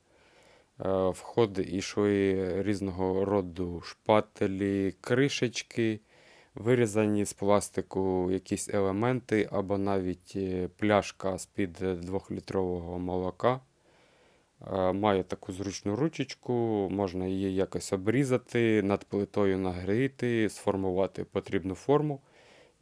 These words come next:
і виводити якісь елементи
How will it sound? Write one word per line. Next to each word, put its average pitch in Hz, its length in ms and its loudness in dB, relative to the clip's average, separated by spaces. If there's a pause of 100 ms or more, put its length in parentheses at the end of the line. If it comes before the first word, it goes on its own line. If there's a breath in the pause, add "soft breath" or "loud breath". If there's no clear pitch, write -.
і 127 320 4
виводити 104 1040 2 (600)
якісь 92 380 -6
елементи 92 1080 -2